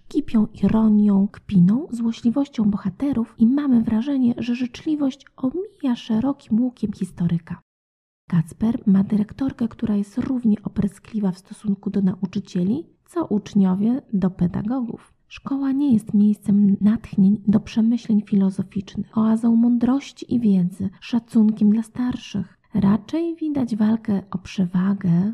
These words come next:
kto będzie górą w szermierce na słowa. Kacper nie czuje także, by grono pedagogiczne było wsparciem dla niego.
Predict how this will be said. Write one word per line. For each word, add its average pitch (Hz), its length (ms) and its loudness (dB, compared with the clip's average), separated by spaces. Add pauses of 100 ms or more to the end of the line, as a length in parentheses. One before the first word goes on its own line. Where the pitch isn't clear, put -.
kto - 280 -2
będzie 220 380 4
górą 190 300 2
w 180 80 -6
szermierce 180 600 0
na 175 100 0
słowa. - 360 -10 (320)
Kacper 220 580 -4
nie 247 180 2
czuje 226 300 0
także, 220 440 0
by 208 140 -2
grono 240 260 0
pedagogiczne 233 1080 -2
było 240 200 2
wsparciem - 540 -2
dla 175 140 0
niego. 175 440 2